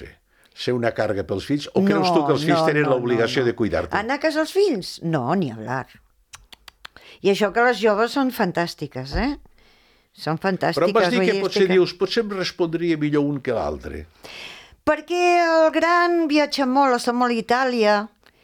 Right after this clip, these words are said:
Speaker 2: està molt d'allò. Físicament el tindria més a l'altre.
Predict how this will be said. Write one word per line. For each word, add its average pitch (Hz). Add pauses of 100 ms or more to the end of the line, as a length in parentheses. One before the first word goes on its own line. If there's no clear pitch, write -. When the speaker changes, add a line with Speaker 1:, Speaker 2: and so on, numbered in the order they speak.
(480)
Speaker 2:
està 220
molt 226
d'allò. 233 (2250)
Físicament 320
el 302
tindria 262
més 247
a 233
l'altre. 180